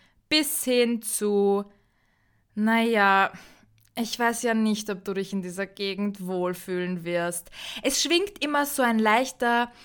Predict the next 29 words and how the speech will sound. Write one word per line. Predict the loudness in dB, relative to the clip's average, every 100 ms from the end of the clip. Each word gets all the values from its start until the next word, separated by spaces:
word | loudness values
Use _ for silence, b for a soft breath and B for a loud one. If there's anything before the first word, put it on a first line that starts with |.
| B
arroganter | -2 0 2 2 0 0 0 0 2
Unterton | 0 0 -2 0 0 0 0 -2
mit. | -4 -6 -12 -18 B B B _ -8
Zumindest | 2 4 6 4 2 -6 -2
bei | 0 0
gewissen | -2 -4 -4 -2 -4
Menschen. | -4 -10 -10 -10 -12 B B B
Und | 0 0 -2
ich | -6 -2
habe | -2
mich | -2 -2
dann | 0
gefragt, | 0 -2 4 4 4 -2 -20 B 0
woher | 2 2
kommt | -2 -2 -2 -2
eigentlich | 0 0 0 -4 -4
diese | -2 -2 -2 B
Wohnortarroganz? | -6 0 0 0 -2 0 0 0 -6 -6 -6 -4 -4 -4 -8 -12 B
Warum | 4 4 4 -2 -2
gibt | -4 -4 -6
es | -6 0
Menschen, | 4 4 2 -2 -2 -4 -6 B B
die | -2 0
so | -2 -2 2 2 2 2
darauf | 0 2 4 4 0 -6
pochen, | 0 0 2 -2 -4 B B _
unbedingt | 4 6 6 2 0 0 2 2 0 -2 0
in | 2
den | 2 -2